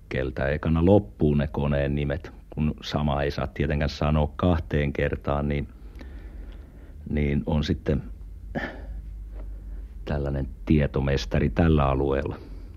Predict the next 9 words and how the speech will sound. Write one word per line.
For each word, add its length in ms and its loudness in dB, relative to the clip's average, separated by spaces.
Ja 60 -4
se 120 0
kilpailu 500 4
päättyi 440 4
vähän 180 6
sellaiseen 520 4
kinasteluun, 840 10
että 260 2
hyväksytäänkö 840 8